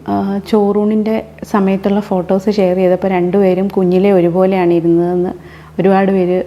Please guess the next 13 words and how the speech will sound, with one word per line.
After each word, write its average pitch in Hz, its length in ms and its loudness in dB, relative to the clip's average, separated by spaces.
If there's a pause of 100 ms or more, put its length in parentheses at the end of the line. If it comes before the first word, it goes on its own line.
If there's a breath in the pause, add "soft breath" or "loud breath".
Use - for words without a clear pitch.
ആ, 180 500 -2
കമന്റ് 180 320 2
ചെയ്യുകയൊക്കെ 180 360 2
ചെയ്തിരുന്നു. 160 600 -4 (540 loud breath)
ആ, 196 40 -6 (320)
അവൾക്ക് 214 320 2
ചോറ് 240 220 0
കൊടുത്ത 226 280 -4
സമയത്ത് 214 760 -4
ഗുരുവായൂർ 214 340 2
അമ്പലത്തിൽ 208 640 -2
ആ 214 240 -2
ഒരു, 208 340 0